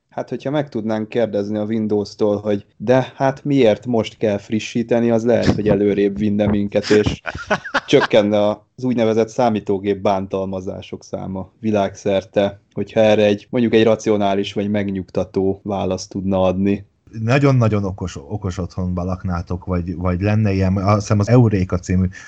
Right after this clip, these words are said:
Speaker 3: sorozatban volt egy, ö, a sheriffnek egy ilyen, ö, lakása, háza, amiben volt egy ilyen mesterséges intelligencia. Szóval, hogy például nektek, ö, ö,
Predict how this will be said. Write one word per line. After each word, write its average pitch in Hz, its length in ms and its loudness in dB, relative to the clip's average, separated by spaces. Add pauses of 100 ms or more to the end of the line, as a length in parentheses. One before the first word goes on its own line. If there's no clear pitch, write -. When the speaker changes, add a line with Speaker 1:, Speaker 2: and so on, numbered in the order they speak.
(120)
Speaker 3:
sorozatban 92 640 4
volt 92 260 2
egy, 87 240 2
ö, 87 420 -2
a 82 300 -2
sheriffnek 90 460 0
egy 90 140 0
ilyen, 87 380 2
ö, 87 200 2
lakása, 87 580 0 (300)
háza, 90 440 4 (240)
amiben 92 440 4
volt 92 260 2
egy 87 160 0
ilyen 90 260 2
mesterséges 90 720 -2
intelligencia. 104 800 2 (220)
Szóval, 120 400 4
hogy 117 180 2
például 135 500 4
nektek, 131 400 -2
ö, 117 60 -2
ö, 104 280 -2